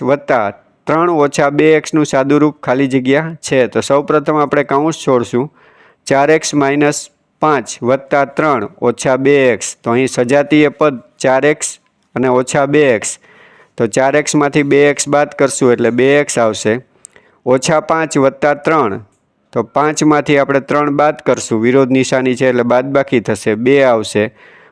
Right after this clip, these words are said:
મોટી સંખ્યા પાંચ છે, એની આગળ માઇનસની નિશાની છે, એટલે જવાબમાં મૂકશું માઇનસની નિશાની, એટલે કે આપણો જવાબ આવશે બે એક્સ ઓછા બે. નવમી ખાલી જગ્યા છે કે પાંચ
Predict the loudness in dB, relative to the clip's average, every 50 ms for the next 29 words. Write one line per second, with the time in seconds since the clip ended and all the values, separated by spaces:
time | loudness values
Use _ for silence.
0 | _ _ -2 -2 -2 0 2 0 0 0 0 -2 -2 0 0 -2 0 0 0 0
1 | 0 -2 -4 -6 -2 0 0 2 2 2 2 2 2 2 0 0 0 0 0 0
2 | 0 0 0 -2 0 -2 -2 0 0 -2 -2 -2 -2 -2 -2 -4 -2 -2 -4 -2
3 | -2 -2 0 0 2 2 2 2 2 2 0 0 0 0 -2 -4 -4 -4 -2 -2
4 | 0 0 0 0 0 -2 -2 -2 -4 -2 -2 -2 -2 -2 -2 -2 -2 -2 -4 -4
5 | -2 -2 -2 0 0 0 -2 0 0 -2 0 0 0 2 2 2 2 2 0 0
6 | -2 -2 -4 -4 -2 0 0 2 2 2 0 0 -2 -6 -6 -4 -4 -4 -4 -2
7 | -4 -4 -4 -6 _ _ _ -4 -2 0 0 -2 -2 -8 _ _ _ _ _ _
8 | _ _ _ _ _ _ _ _ _ _ _ _ _ _ _ _ -20 _ _ _
9 | _ _ -20 _ _ _ _ _ _ -2 0 2 2 4 4 4 4 4 2 2
10 | 4 4 4 4 4 4 2 2 2 0 0 0 -2 0 0 0 0 0 -4